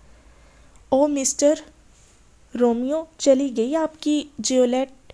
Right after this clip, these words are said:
सामने खड़ी बदतमीज सर फिरी लड़की की बात पर वो होश में आया। "तुम्हारी हिम्मत कैसी हुई उसके साथ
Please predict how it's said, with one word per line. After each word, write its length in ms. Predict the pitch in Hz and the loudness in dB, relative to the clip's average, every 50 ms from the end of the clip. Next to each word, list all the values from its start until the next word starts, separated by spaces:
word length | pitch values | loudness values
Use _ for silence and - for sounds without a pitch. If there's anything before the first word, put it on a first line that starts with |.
| _ _ - | _ _ -14
सामने 480 | - - - 220 208 208 214 233 262 | -8 -6 -4 -4 -2 -2 -4 -4 -6
खड़ी 280 | 247 - 247 247 247 254 | -6 -6 -6 -4 -4 -4
बदतमीज 580 | 226 226 220 214 - 226 220 208 208 214 254 - | -4 -4 -4 -4 -4 -6 -4 -2 -2 -4 -4 -4
सर 200 | - - 254 254 | -4 -4 -4 -6
फिरी 300 | - - 254 254 262 254 | -6 -6 -6 -4 -4 -2
लड़की 320 | 247 233 226 220 269 262 | -4 -4 -4 -6 -8 -8
की 140 | 262 277 277 | -6 -6 -6
बात 280 | 240 247 240 240 240 | -4 -4 -6 -4 -4
पर 120 | - 277 269 | -4 -4 -2
वो 120 | 254 285 | -4 -4
होश 340 | 269 277 262 254 247 - - | -2 0 -2 -2 -2 -4 -6
में 100 | 262 247 | -6 -4
आया। 280 | 240 233 233 233 233 226 - _ _ _ _ _ _ _ _ _ _ _ _ _ - | -4 -4 -4 -4 -6 -8 -12 _ _ _ _ _ _ _ _ _ _ _ _ _ -6
"तुम्हारी 280 | 302 294 311 320 359 | -4 -4 -2 -2 -2
हिम्मत 420 | 359 349 294 247 226 233 269 285 - | -4 -2 -4 -4 -2 -4 -4 -6 -4
कैसी 300 | - 311 302 294 - 320 | -4 -2 -2 -2 -2 -2
हुई 120 | 330 320 | -2 -2
उसके 240 | 294 - - - 302 | -4 -4 -4 -6 -4
साथ 180 | - 302 277 | -4 -4 -4